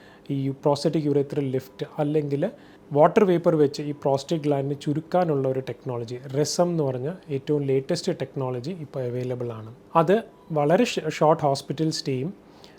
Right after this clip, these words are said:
സെക്ഷൽ സൈഡ് എഫക്ട്സ് ഇല്ലാത്ത ഒരു ട്രീറ്റ്മെന്റ് ഓപ്ഷനാണ് ഈ prosthetic urethral ലിഫ്റ്റും റെസം എന്ന് പറഞ്ഞ പ്രൊസീജിയർ. അതും നല്ല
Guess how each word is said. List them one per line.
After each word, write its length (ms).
സെക്ഷൽ 400
സൈഡ് 260
എഫക്ട്സ് 300
ഇല്ലാത്ത 400
ഒരു 120
ട്രീറ്റ്മെന്റ് 500
ഓപ്ഷനാണ് 540
ഈ 20
prosthetic 440
urethral 380
ലിഫ്റ്റും 320
റെസം 340
എന്ന് 160
പറഞ്ഞ 240
പ്രൊസീജിയർ. 480
അതും 140
നല്ല 160